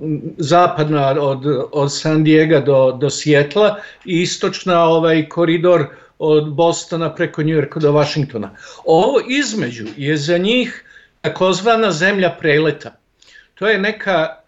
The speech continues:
virtualna, ovaj, strana zemlja koju oni preziru i koja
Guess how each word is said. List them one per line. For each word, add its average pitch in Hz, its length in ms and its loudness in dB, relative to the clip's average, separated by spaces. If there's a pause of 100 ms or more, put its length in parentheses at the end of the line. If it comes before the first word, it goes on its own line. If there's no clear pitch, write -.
(180)
virtualna, 170 1040 0 (120)
ovaj, 156 680 -2
strana 185 680 -2 (260)
zemlja 165 480 -4
koju 185 360 0
oni 175 240 -2
preziru 175 600 -2 (340)
i 202 320 -2 (180)
koja 175 600 4